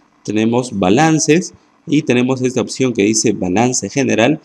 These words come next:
y elegimos la primera opción. Aquí eliges el tipo de moneda que quieres generar tu reporte, el mes, el formato, en este caso dejamos el formato estándar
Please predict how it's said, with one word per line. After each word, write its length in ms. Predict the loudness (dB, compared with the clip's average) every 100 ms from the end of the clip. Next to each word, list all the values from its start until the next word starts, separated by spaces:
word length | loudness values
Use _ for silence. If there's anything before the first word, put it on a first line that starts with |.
| _ -2
y 100 | 2
elegimos 460 | 2 2 2 2 2
la 160 | 0
primera 380 | -2 0 2 2
opción. 320 | -2 -6 -10 -16 _ _ _ _ -20 _ _ _ _ _
Aquí 460 | -6 -2 0 0 -2 -14 -14 -4
eliges 480 | -2 0 -2 -4
el 120 | -6 -2
tipo 260 | -2 0
de 120 | -2
moneda 480 | 0 0 0 0 -2
que 160 | -4 -6
quieres 260 | -4 -4
generar 460 | -4 -2 0 0 0
tu 120 | 0
reporte, 580 | 0 2 2 2 0 -2 _ _ _ _ _ _ _ _ _ _ _ _ _ _ -2
el 220 | 0 2
mes, 440 | 2 0 -2 -12 _ _ _ _ _ _ _ _ _ _ _ _ -20 _
el 120 | 0 0
formato, 440 | 0 0 0 0
en 80 | -2
este 200 | -2 -2
caso 300 | -2 -2 -2
dejamos 640 | -2 -2 -2 -2 -4 -10 -10
el 120 | -8
formato 400 | -4 -2 -2 -4
estándar 580 | -6 -6 -4 -2 -4